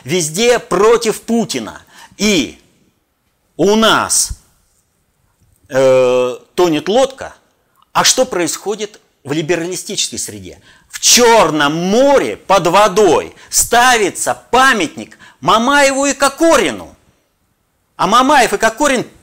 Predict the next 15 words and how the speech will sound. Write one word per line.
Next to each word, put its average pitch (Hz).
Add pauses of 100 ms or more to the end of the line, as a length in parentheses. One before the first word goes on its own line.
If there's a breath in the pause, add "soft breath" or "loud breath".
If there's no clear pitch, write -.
по 330
уши 120 (420)
в 131
государственном 175
перевороте, 175
в 123
Майдан. 156 (200 loud breath)
Они 196
должны 233
были 220
ввести 214 (140 loud breath)
футбольных 220
фанатов 220
на 160
разгром, 185